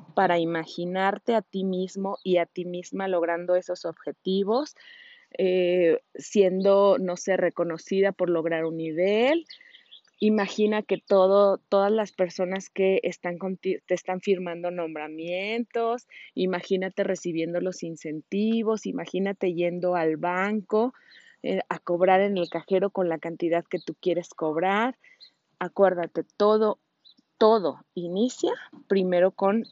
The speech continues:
imágenes, ¿vale? Así que trabaja en ellas. Número cuatro, el diario.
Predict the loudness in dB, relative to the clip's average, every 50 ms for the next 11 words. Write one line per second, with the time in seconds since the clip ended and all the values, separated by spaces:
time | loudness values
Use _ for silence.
0 | _ -4 -4 -4 -2 -4 -6 -8 -8 -10 -10 -10 -10 -12 -14 -20 -18 -10 -6 -4
1 | -4 -2 -2 -4 -4 -6 -10 -12 -10 -8 -4 -2 -2 -2 0 0 0 0 0 0
2 | -2 -4 -4 -4 -4 -2 -4 -4 -4 -6 -10 -16 -20 _ _ _ _ _ _ _
3 | _ _ _ _ _ _ _ _ _ -20 -20 -20 _ _ -20 -20 _ _ _ _
4 | _ _ _ _ -20 -20 _ _ _ _ _ 4 6 8 8 8 6 6 6 4
5 | 2 _ _ _ _ _ _ _ 0 4 6 6 6 4 -2 -8 -8 -8 -10 _
6 | _ _ 2 4 4 2 0 -2 0 0 0 0 0 -2 -4 -6 -8 -10 -18